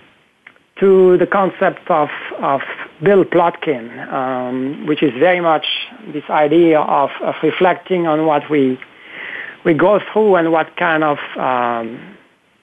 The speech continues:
patterns we experience. So he wrote a book, Bill Plotkin, called, uh, Nature and the Human Soul. It's a very thick book. I'm not gonna talk about much. I want really to focus in, uh, on this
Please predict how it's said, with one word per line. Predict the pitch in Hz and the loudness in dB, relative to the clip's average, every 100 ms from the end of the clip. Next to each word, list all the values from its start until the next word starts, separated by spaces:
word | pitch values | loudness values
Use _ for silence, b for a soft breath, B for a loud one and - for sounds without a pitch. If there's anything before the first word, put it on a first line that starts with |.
| _ _ _ | _ _ _
patterns | - 147 147 170 208 | -4 0 2 2 2
we | 147 160 | 2 2
experience. | 151 - 175 175 208 233 - - B B B B B B B - | 0 0 2 4 2 0 -6 -20 B B B B B B B 2
So | |
he | 220 | 4
wrote | 240 262 | 4 4
a | |
book, | 202 233 240 156 | 4 4 2 0
Bill | 185 180 | 0 0
Plotkin, | 165 175 165 - 185 180 - | 0 0 -2 -2 -4 -4 -2
called, | 170 165 160 160 | 0 2 4 4
uh, | - 147 135 131 127 | 2 2 2 2 0
Nature | 139 - 165 185 - 190 | -2 -2 0 0 0 2
and | 165 | 2
the | 156 | 4
Human | 175 165 147 - | 4 2 -2 -2
Soul. | 165 147 127 120 | 0 2 2 0
It's | 123 - | -4 -4
a | 147 | -2
very | 131 175 175 - | 2 2 0 0
thick | 226 170 143 | -4 -2 -2
book. | 190 - - - - - | -2 -2 -14 -14 -12 -8
I'm | 151 | -2
not | 175 | 0
gonna | 160 151 147 | 0 -2 0
talk | 151 143 | -2 0
about | 147 143 139 - | 2 0 -2 -4
much. | 175 131 - - | 0 0 -2 -2
I | 135 | 0
want | 170 170 - | 2 0 -2
really | 170 165 160 | 2 2 2
to | 151 139 - | 0 0 0
focus | 196 175 160 - | -2 0 -2 -2
in, | 196 143 143 139 B B B B B B B - | -2 0 0 -2 B B B B B B B -6
uh, | 180 | -4
on | 226 165 | 0 2
this | 165 | 2